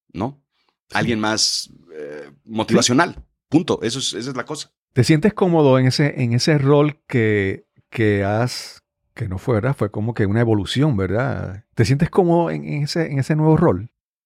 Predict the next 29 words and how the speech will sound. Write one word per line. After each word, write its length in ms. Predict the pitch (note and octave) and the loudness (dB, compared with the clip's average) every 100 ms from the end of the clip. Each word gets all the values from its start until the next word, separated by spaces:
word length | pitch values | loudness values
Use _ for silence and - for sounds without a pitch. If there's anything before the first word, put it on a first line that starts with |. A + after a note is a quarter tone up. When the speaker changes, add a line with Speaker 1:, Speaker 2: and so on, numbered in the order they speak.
| _ _ _ _ _ | _ _ _ _ _
Speaker 1:
Sí, 460 | - F#3+ G#3+ - _ _ _ _ - | 0 0 0 -6 _ _ _ _ -8
sí, 280 | - E3+ | 0 0
sí, 120 | F#3 D#3+ | 0 -2
sí. 280 | E3 G#3 _ _ | -4 -6 _ _
Y 120 | D#3+ | -4
curiosamente 560 | D3 D#3+ F#3+ F#3+ F#3+ F#3 | 0 2 2 0 -2 -2
la 120 | D3+ | 0
gente 200 | E3+ F3 | 0 -2
me 100 | D3 | -4
dice, 220 | D3 D3+ | -4 -4
"Oye, 220 | D#3+ E3 D3+ - - _ | -2 -2 -6 -14 -20 _
es, 200 | A#2+ B2 - | -8 -8 -6
es 140 | D3+ | -4
que 100 | - | 0
me 80 | E3 | 0
encantaría 440 | D3+ C#3 B2+ C#3+ C#3+ | 0 0 2 2 0
tomar 220 | C3 C3 | -2 0
terapia 340 | A#2+ B2+ A#2+ | 0 0 0
contigo". 520 | G#2 F2+ A#2 G2 - _ | -6 -6 -4 -4 -8 _
<laughs> 1080 | - _ - - G3+ F#3 G3+ - G3 - F#3 | -20 _ -18 -2 2 4 4 2 0 0 -2
Es 220 | - E3+ | -2 -4
que 160 | E3+ - | -4 -4
no 200 | F3+ F3 | -2 -2
soy 180 | F#3+ | -2
terapeuta. 760 | F#3+ D3 - E3+ F#3 C#3+ G#2 - - - - _ _ _ | 0 0 2 0 0 0 0 -4 -16 -18 -20 _ _ _
Es 220 | - D3+ - | -6 -4 -2
que 220 | F3+ E3+ | -2 -4
no 340 | D#3 D#3+ F3+ | -6 -6 -6
soy, 500 | D3 E3 F3 E3+ D3 | -6 -4 -2 -2 -4